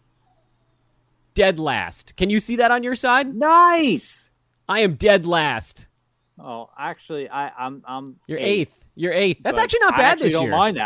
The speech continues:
Speaker 2: I actually don't mind that. I, I like that. That's exactly where I've been wanting to pick for most of the drafts this
Speaker 1: That's a
Speaker 2: year.
Speaker 1: great
Speaker 2: That's great.
Speaker 1: spot.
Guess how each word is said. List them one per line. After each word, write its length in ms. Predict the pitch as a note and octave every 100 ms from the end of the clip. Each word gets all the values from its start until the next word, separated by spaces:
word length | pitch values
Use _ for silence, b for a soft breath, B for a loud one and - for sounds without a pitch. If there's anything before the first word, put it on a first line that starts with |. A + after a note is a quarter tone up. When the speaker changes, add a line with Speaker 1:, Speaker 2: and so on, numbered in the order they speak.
| A#2
Speaker 2:
I 60 |
actually 180 | E3 G#3+
don't 140 | G3+ G3
mind 240 | F#3 A#3
that. 80 | A2+ G2+
I, 100 | C3
I 160 | D3
like 220 | D#3+ F#3+ F3+
that. 200 | F#2 -
That's 220 | B2 B2+
exactly 440 | A#2 C3+ D#3 -
where 260 | D3+ D3+ D3
I've 100 | C#3+
been 140 | D3+ C#3+
wanting 320 | C#3 C#3+ C#3
to 140 | - -
pick 320 | D#3+ E3+ _
for 140 | A#2+
most 280 | A2 A2 -
of 60 | A2+
the 60 |
drafts 320 | G#2+ A#2 C#3+ -
this 20 | F3
Speaker 1:
That's 160 | A3+
a 40 | G#3
Speaker 2:
year. 80 |
Speaker 1:
great 220 | D#3 G#3 D#4
Speaker 2:
That's 140 | -
great. 80 | C#3+
Speaker 1:
spot. 280 | D3+ G#2 E2+